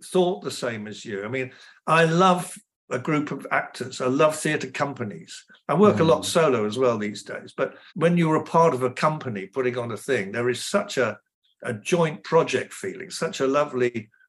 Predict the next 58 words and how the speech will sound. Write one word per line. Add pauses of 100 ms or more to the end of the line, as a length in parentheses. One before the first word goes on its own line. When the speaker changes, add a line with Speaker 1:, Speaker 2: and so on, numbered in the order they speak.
Speaker 1:
we're
all
in
this
together
and
we're
gonna
make
it
work.
Speaker 2:
Yeah.
Speaker 1:
I
mean,
the
lovely
thing
about
theatre
is
it's
a
can-do
situation.
If
a
problem
happens,
hey,
we
just,
we (140)
deal
with
it
and
we
get
it
on. (520)
I
mean,
ob-,
obviously
the
classic
is
the
show
must
go
on,
but
essentially
that's, (120)
that's
the
mindset.